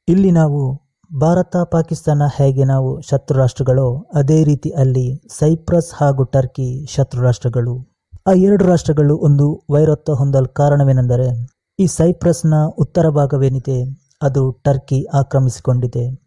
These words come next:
ಅದನ್ನು ಪ್ರತ್ಯೇಕ ರಾಜ್ಯ ಅಂತ ಹೇಳಿಕೊಳ್ಳುತ್ತಿದೆ. ಆ ಒಂದು ಪ್ರದೇಶವೇನಿದೆ, ಅದು ಟರ್ಕಿಯ ಕಂಟ್ರೋಲಲ್ಲಿದೆ.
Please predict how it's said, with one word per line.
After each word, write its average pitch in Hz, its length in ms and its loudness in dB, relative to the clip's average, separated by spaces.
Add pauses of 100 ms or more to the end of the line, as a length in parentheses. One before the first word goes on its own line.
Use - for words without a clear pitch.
(140)
ಅದನ್ನು 135 680 0
ಪ್ರತ್ಯೇಕ 165 500 0
ರಾಜ್ಯ 143 340 2
ಅಂತ 131 260 0 (640)
ಹೇಳಿಕೊಳ್ಳುತ್ತಿದೆ. 127 1000 -2 (640)
ಆ 156 120 4
ಒಂದು 139 380 2
ಪ್ರದೇಶವೇನಿದೆ, 135 1080 -2 (200)
ಅದು 139 300 0
ಟರ್ಕಿಯ 135 520 0
ಕಂಟ್ರೋಲಲ್ಲಿದೆ. 120 1000 0